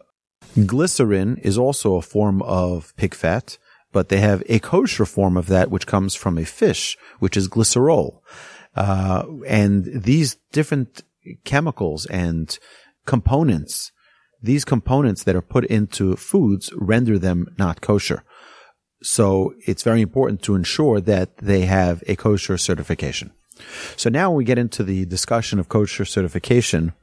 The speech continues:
One of the common questions that I get is, why are there so many different types of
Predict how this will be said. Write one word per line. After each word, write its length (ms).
One 160
of 60
the 80
common 280
questions 520
that 120
I 80
get 320
is, 420
why 480
are 160
there 140
so 340
many 300
different 560
types 400
of 580